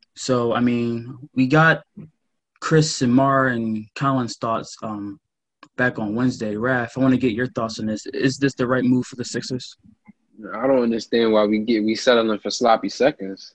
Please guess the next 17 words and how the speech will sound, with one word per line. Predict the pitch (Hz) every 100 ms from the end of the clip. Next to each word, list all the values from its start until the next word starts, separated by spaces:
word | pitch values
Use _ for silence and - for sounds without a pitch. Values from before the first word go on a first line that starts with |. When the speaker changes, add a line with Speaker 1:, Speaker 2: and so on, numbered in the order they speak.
| _
Speaker 2:
They're | 107 117
not | 117 113
even | 104 101
that | 98 92
good. | 113 131 104 - _ 104
I |
mean, | 107 107 101 - _ - - _
I | 117 143
just, | 160 156 -
I | 143
mean, | 165 156
I, | 143 -
I | 139 175
said | - 175 180
I, | 160 147
I | 139 147
think | 165 156